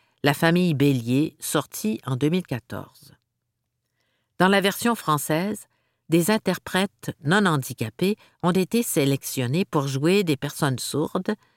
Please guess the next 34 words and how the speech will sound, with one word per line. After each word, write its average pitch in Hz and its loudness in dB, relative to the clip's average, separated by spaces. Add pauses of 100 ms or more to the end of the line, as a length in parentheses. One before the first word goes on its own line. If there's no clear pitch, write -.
(280)
et 160 2
on 190 4
a 175 2
dû 196 0
leur 139 0
apprendre 151 -4
la 117 -6
langue 156 0
des 135 -2
signes, 175 -4 (680)
ce - 0
qui 180 0
a 143 2
valu 131 0
à 165 2
la 120 -2
production 135 -6
certaines 175 -4
critiques. - -14 (1160)
Au 143 0
Québec, 135 -6 (840)
la 160 4
série 190 0
Le 123 0
Temps 220 -2
des 196 -2
Framboises 135 -4 (500)
met 180 0
en 185 2
scène 214 0
le 135 2
personnage 156 -2
de 131 0
William, 147 0